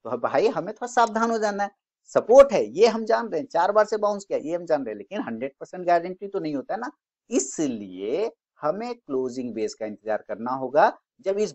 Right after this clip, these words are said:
बड़े कैंडल के ऊपर में क्लोज कर देगा, नजदीकी resistance के ऊपर क्लोज कर देगा तब, तो एंट्री फिर बन सकता है जिंदल वर्ल्ड में। और इसका जो प्राइस आएगा तीन सौ बीस के ऊपर जब क्लोज करेगा तब, बाय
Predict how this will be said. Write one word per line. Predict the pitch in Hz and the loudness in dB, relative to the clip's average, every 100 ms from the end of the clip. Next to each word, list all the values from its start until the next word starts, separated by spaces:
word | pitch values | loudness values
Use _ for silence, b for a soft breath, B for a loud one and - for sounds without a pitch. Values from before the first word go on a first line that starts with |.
| _ | _
बड़े | 202 247 262 | 6 6 4
कैंडल | - 165 160 156 156 | 4 4 6 6 6
के | 151 | 2
ऊपर | 135 131 117 | 0 0 -2
में | 120 | -4
क्लोज | 110 92 | -10 -12
कर | - 78 | -14 -20
देगा, | - _ _ _ _ _ _ _ _ _ _ _ _ _ _ _ _ _ _ - | -20 _ _ _ _ _ _ _ _ _ _ _ _ _ _ _ _ _ _ -8
नजदीकी | 113 113 147 151 143 | -6 -2 -4 -2 0
resistance | 113 98 - 107 101 | -2 -4 -12 -12 -12
के | 98 | -14
ऊपर | 92 - | -10 -12
क्लोज | - 95 87 | -12 -14 -14
कर | - 85 | -14 -18
देगा | 87 82 | -14 -14
तब, | - - _ _ _ _ - | -14 -20 _ _ _ _ 8
तो | 269 277 156 - 135 | 12 12 10 4 -4
एंट्री | 127 - 110 | -4 -6 -12
फिर | - 98 | -10 -10
बन | 95 92 | -10 -10
सकता | 104 - - 110 | -10 -10 -6 -2
है | 113 | -2
जिंदल | 98 98 98 98 | -4 -10 -8 -8
वर्ल्ड | 87 90 85 | -6 -6 -8
में। | 80 80 _ _ - | -16 -20 _ _ -8
और | 113 - | -6 -6
इसका | 175 - | -2 2
जो | 175 156 | 2 2
प्राइस | - 135 127 123 | 2 2 4 2
आएगा | 123 165 | 2 0
तीन | - _ 170 160 | -2 _ -8 -8
सौ | 156 147 | -4 -4
बीस | 110 - 202 262 | -6 -8 -6 -6
के | - 156 | -4 -4
ऊपर | 135 139 120 | -4 -4 -2
जब | 120 | -4
क्लोज | - 107 104 | -6 -12 -12
करेगा | - 101 98 143 _ 95 | -14 -14 -12 -14 _ -12
तब, | 80 _ _ _ _ _ _ - | -12 _ _ _ _ _ _ -6
बाय | 107 120 | -2 -2